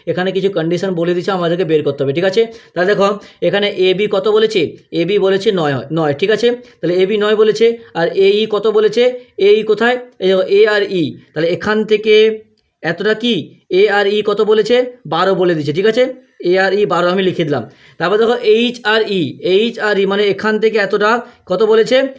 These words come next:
পনেরো মিটার বলে দিয়েছে, ঠিক আছে? তাহলে এ বি সি ডি এর ক্ষেত্রফল কত বলেছে? একশো চুয়াল্লিশ। তাহলে কোথায়? এ বি সি ডি, ঠিক আছে? এর ক্ষেত্রফল বলেছে একশো চুয়াল্লিশ বর্গমিটার।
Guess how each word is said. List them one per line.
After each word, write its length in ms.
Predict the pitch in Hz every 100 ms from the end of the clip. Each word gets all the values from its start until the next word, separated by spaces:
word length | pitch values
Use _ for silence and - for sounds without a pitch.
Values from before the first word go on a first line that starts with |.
| _
পনেরো 340 | 190 208 220 226
মিটার 240 | 220 220
বলে 180 | 190 190
দিয়েছে, 160 | 165
ঠিক 100 | 175
আছে? 160 | 226 240
তাহলে 180 | 226 214
এ 300 | 190 202 220
বি 200 | 208 220
সি 180 | 214 208
ডি 100 | 208
এর 100 | 220
ক্ষেত্রফল 440 | 196 196 202 220
কত 160 | 208 208
বলেছে? 260 | 220 226
একশো 240 | 226 - 226
চুয়াল্লিশ। 340 | 214 202 180
তাহলে 280 | 202 220 214 - - -
কোথায়? 320 | 190 233 247 - - -
এ 440 | 190 208 240 247 - _ _ _ _ 175 135
বি 480 | 190 220 247 254 - _ _ _
সি 680 | - - 208 226 247 254 254 _ _ _ _ -
ডি, 480 | 143 208 180 120 - _
ঠিক 120 | 220
আছে? 300 | 240 247 277 277 _
এর 180 | 185 190
ক্ষেত্রফল 400 | 196 196 202 226
বলেছে 400 | 226 226 226 269 262 -
একশো 320 | 180 196 -
চুয়াল্লিশ 320 | 233 214 214
বর্গমিটার। 420 | 196 190 180 156